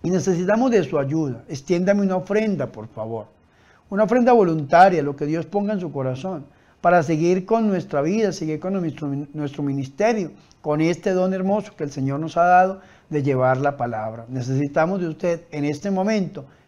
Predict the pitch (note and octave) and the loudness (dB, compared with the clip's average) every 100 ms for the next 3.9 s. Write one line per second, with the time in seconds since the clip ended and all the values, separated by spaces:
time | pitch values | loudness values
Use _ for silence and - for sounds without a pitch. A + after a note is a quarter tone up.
0 | - D#3 C3+ C3+ C#3 C3 C#3 B2+ B2+ A#2+ | -6 -4 -2 -4 -6 -4 -4 -4 -8 -16
1 | A#2+ D#3+ G3+ B3+ A#3 G#3+ G#3 G#3 A3 A3 | -6 -2 0 2 0 -2 -4 4 4 4
2 | G#3+ F#3 E3 C#3+ A#2+ - _ F3+ G#3+ G#3+ | 2 -2 -2 -4 -8 -14 _ 0 2 2
3 | F#3 D#3 C3+ E3 F#3+ F3+ - D3 | -2 -4 -8 -4 -2 -2 -2 -8